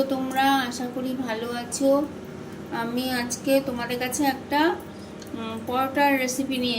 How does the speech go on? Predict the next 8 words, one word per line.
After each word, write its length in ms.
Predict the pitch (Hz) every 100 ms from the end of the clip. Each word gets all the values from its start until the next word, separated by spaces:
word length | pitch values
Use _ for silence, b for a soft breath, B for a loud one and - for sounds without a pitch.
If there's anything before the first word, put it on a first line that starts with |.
| 226
এসেছি, 380 | 247 240 269 311 - - - - - 247
দেখতে 240 | 240 - 262
থাকো 200 | 254 277 269
তোমরা। 280 | 277 269 311 427 - - - - -
এই 60 | 247 247
দেখো, 320 | 254 - 311 320 - - -
তিনটে 320 | - 269 269 294
টমেটো 340 | 285 254 269